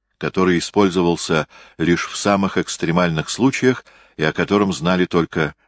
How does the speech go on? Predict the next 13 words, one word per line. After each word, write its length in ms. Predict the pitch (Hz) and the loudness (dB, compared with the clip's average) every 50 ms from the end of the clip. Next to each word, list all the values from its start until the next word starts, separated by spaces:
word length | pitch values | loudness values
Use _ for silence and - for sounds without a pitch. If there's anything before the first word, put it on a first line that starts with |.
| _ | _
резидент, 840 | - 82 82 82 71 - - 67 76 98 117 123 120 - - - _ - | -10 -6 -4 -4 -2 -2 -2 0 0 0 0 0 -4 -12 -16 -20 _ -14
центр 560 | - - - 85 85 87 - - 202 - - _ _ _ _ _ | -8 -2 0 0 0 0 -2 -4 -6 -6 -8 _ _ _ _ _
и 180 | - 76 147 156 | -6 -4 -4 -6
курьер. 540 | - - - 170 - 69 - 127 120 - _ _ _ _ _ _ _ _ _ _ _ _ _ _ _ _ _ _ _ _ _ _ _ _ | -6 -6 -6 -6 -6 -4 -6 -8 -8 -10 _ _ _ _ _ _ _ _ _ _ _ _ _ _ _ _ _ _ _ _ _ _ _ _
Обычное 540 | - 80 82 85 98 - - - 92 90 87 | -4 -2 0 0 0 -2 0 0 0 2 2
объявление 540 | 82 80 78 82 80 85 95 90 87 85 82 | 0 0 0 0 2 2 2 2 2 0 0
типа 380 | - - 92 82 - 92 82 - _ - - - - _ _ - | 0 -2 -4 -2 0 0 -2 -2 _ -18 -20 -20 -20 _ _ -4
"Меняю 560 | 80 85 90 90 87 95 98 92 90 90 82 | 0 2 2 4 4 2 4 4 2 2 2
трехкомнатную 800 | - 87 90 85 - - - 98 90 87 85 82 - - 85 82 | 0 0 -2 -2 -2 0 0 2 2 2 0 -2 -2 -2 -2 -2
квартиру 640 | - - 90 85 76 - - 92 87 82 82 73 _ _ - _ _ _ _ _ - | 0 0 0 0 0 0 -2 0 0 0 0 -2 _ _ -20 _ _ _ _ _ -10
на 160 | - 76 80 | -4 -4 -2
две 200 | 71 71 80 82 | 0 2 0 0
полуторки", 800 | - - 90 87 98 135 151 - - 90 78 - - - 69 64 | 2 2 2 4 4 4 4 2 0 -6 -6 -6 -8 -8 -8 -8